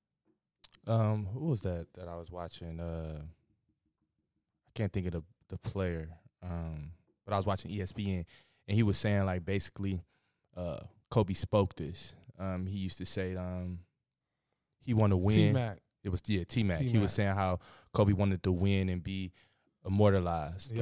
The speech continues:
Speaker 1: Like,
Speaker 2: he wanted to die young. When they were, when they were younger, he was talk-, T-Mac was saying how Kobe used to talk about how he wanted to die young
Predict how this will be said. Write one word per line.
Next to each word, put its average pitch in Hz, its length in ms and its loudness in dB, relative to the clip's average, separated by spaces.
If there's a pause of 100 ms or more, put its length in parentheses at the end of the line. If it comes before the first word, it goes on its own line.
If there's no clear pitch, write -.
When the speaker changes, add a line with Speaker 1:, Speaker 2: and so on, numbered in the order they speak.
Speaker 1:
Like, - 80 -6
Speaker 2:
he 127 80 -2
wanted 123 220 0
to 104 100 -6
die 113 280 -2
young. 110 400 -4 (180)
When 113 100 -10
they 117 100 -2
were, 113 140 -2 (120)
when 117 140 -6
they 120 160 2
were 113 100 0
younger, 123 440 0
he 117 160 -4
was 107 100 -8
talk-, 123 240 -4 (140)
T-Mac 117 340 -4
was 104 80 -8
saying 120 200 -4
how 104 100 -6
Kobe 107 260 -8
used 104 220 -14
to - 80 -20
talk 110 180 -6
about 107 180 -6
how 107 80 0
he 107 100 -2
wanted 104 260 -8
to 101 80 -8
die 98 260 -4
young 98 340 -6